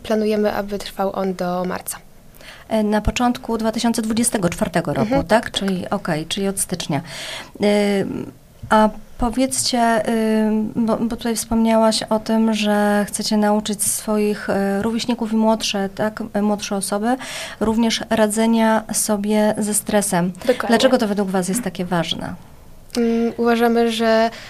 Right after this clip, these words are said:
Speaker 1: e, jest to taka kompetencja, która przydaje się, e, w życiu, e, czy też zawodowym, czy, e, w szkole. E, i nawet podczas takiego badania, które przeprowadziliśmy, e, w ramach, e, olimpiady,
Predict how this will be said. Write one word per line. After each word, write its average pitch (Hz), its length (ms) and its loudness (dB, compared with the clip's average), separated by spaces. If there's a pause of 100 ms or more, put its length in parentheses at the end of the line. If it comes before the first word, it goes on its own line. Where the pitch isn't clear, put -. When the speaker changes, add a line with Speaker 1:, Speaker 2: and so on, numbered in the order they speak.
(240)
Speaker 1:
e, 214 440 2
jest 220 300 -2
to 233 80 -4
taka 220 220 -6
kompetencja, 214 680 -2
która 214 300 -4
przydaje 208 560 -2
się, - 220 -4
e, 208 200 0 (680)
w 202 160 -10
życiu, 202 840 -2
e, 196 200 2
czy - 140 -6
też 196 340 -6
zawodowym, 202 640 -4
czy, 196 160 -4 (440)
e, 196 180 0
w 190 100 -10
szkole. 233 460 2 (440)
E, 208 420 0 (120)
i 220 120 0
nawet 226 260 0
podczas 226 320 -4
takiego 214 300 -6
badania, 214 340 2
które 202 520 0
przeprowadziliśmy, 202 840 -4
e, 190 400 -2
w 196 100 -6
ramach, 190 480 -2
e, 196 300 -2
olimpiady, 208 580 -2